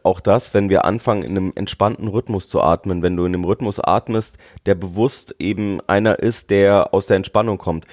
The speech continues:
Im Yoga gibt's ja auch so Atemmethoden oder im amerikanischen Militär werden die zum Beispiel benutzt, dass ein sehr bewusstes Atmen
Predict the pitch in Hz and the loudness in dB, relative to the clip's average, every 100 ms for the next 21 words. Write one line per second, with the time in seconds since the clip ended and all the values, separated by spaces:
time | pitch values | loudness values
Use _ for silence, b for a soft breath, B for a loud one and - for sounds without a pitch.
0 | B - 101 101 127 107 87 82 - 69 | B -6 -2 0 2 2 0 -2 -2 0
1 | 90 92 - 80 82 87 85 85 92 - | 0 -4 -2 -2 -2 -4 -4 -6 -10 -18
2 | - - 90 87 85 80 87 87 90 87 | -14 -6 -2 0 0 -4 -6 -4 -4 -4
3 | - 92 101 95 95 B B B - 92 | -4 0 4 4 2 B B B -4 0
4 | 98 98 90 98 104 110 98 98 117 127 | 0 -2 -2 -2 -2 -2 -2 0 2 4
5 | 92 85 80 82 80 78 87 82 82 - | 2 0 -6 -2 -2 -2 -4 -6 -6 -8
6 | - 87 - 95 90 101 117 104 107 160 | -6 -6 -4 -4 2 2 2 0 -2 -2
7 | - 113 - - 90 - - 131 | -4 -10 -4 0 0 0 -4 -6